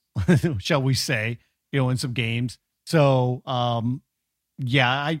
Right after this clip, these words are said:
I didn't, I wasn't sure if they're gonna be able to close it out there, but going back home, and I, and I think they've kind of like, too, like, "Hey,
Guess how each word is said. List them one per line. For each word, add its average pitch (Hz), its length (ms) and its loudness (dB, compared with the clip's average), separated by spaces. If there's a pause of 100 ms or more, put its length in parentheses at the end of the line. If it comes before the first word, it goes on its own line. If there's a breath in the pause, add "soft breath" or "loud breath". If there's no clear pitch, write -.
I 170 120 2
didn't, 170 260 0
I 165 120 -4
wasn't 156 280 0
sure 147 120 -2
if 127 40 -4
they're 139 80 -2
gonna 120 160 -2
be 117 80 -4
able 117 140 -4
to 117 60 -2
close 131 280 0
it 127 120 -2
out 110 180 0
there, 123 120 -4
but 117 140 -6
going 175 300 0
back 139 240 0
home, 117 340 0
and 123 80 0
I, 131 140 0 (260 soft breath)
and 175 100 4
I 180 40 6
think 170 240 0
they've 156 320 0
kind 147 160 2
of 131 80 0
like, 117 180 -4
too, 147 200 -2
like, 110 240 -8 (400)
"Hey, 131 380 -4